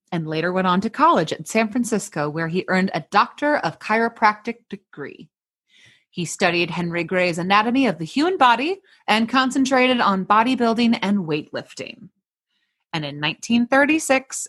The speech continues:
at the ripe old age of twenty-one, Jack LaLanne opened the nation's first health and fitness club in Oakland, California.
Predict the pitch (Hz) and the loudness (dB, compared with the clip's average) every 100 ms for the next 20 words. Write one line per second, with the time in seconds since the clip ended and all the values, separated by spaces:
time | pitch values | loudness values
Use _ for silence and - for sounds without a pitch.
0 | - 151 143 139 151 156 185 214 226 240 | -10 -8 -6 -2 -2 0 -2 0 0 0
1 | 247 - 240 247 320 240 240 233 254 - | -4 -2 2 2 4 4 4 4 2 -4
2 | - - _ _ _ 196 214 262 302 262 | -20 -20 _ _ _ 2 2 2 2 4
3 | 208 202 196 165 165 175 165 147 151 160 | 6 4 4 0 0 -2 -2 -2 -2 -2
4 | 160 170 156 - 185 185 202 - - 233 | -2 -4 -6 -2 2 2 0 -6 0 0
5 | 240 - 254 240 180 190 190 - 202 190 | 0 0 2 2 -2 -2 -6 0 4 4
6 | 190 - 233 - 170 - 185 185 180 160 | 2 2 0 2 0 2 2 2 4 2
7 | 156 160 - - - - | 2 0 -6 -10 -8 -10